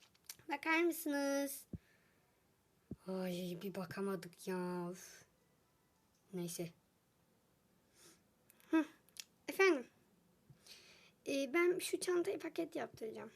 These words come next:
Tabii efendim. Şöyle şöyle.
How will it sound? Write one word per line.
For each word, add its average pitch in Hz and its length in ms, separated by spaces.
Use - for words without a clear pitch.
Tabii 269 180
efendim. 196 440
Şöyle 262 140
şöyle. 240 360